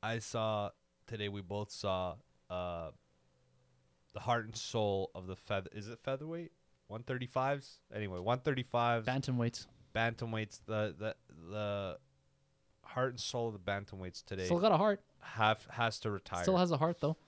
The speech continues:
Speaker 1: Th-, I don't give a
Speaker 2: Got a
Speaker 1: fuck.
Speaker 2: big heart.
Speaker 1: He
Speaker 2: We're talking about Cody Garbrandt.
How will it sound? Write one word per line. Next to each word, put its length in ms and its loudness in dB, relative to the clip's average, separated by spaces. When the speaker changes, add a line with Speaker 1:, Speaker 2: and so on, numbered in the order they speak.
Speaker 1:
Th-, 100 0
I 120 4
don't 120 2
give 140 0
a 40 -8
Speaker 2:
Got 120 8
a 40 10
Speaker 1:
fuck. 40 8
Speaker 2:
big 120 12
heart. 300 12
Speaker 1:
He 560 0
Speaker 2:
We're 40 -8
talking 180 4
about 80 0
Cody 260 8
Garbrandt. 460 6